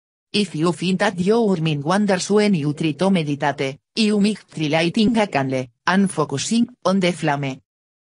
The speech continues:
Make use of mantras, Some people find it helps to repeat a word over and over. You can use a traditional Sanskrit mantra, or use any word that has positive associations for you.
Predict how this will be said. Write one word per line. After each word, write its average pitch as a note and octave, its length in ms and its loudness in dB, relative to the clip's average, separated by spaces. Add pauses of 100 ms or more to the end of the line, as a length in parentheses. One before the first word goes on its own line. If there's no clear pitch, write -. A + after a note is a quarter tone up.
(220)
Make G3 380 0
use D#3+ 220 -2
of D#3+ 280 0
mantras, C3+ 580 -4 (720)
Some F#3+ 360 0
people E3+ 340 0
find E3+ 340 0
it F#3+ 160 -2
helps G#3+ 380 -2
to G3 140 0
repeat E3 520 0
a D3 80 0
word E3+ 340 0
over F#3 140 0
and E3 300 0
over. C3+ 240 -2 (520)
You G#3 280 2
can D#3 240 -2
use F#3+ 200 -2
a D#3 140 2
traditional D3 680 -2
Sanskrit D#3 600 -2
mantra, D3 540 -2 (200)
or D3+ 120 2
use F3 260 0
any E3+ 280 2
word E3 400 0
that C3+ 200 -2
has E3 180 -2
positive D#3+ 520 0
associations D3+ 920 0
for C#3 220 -4
you. B2+ 260 -4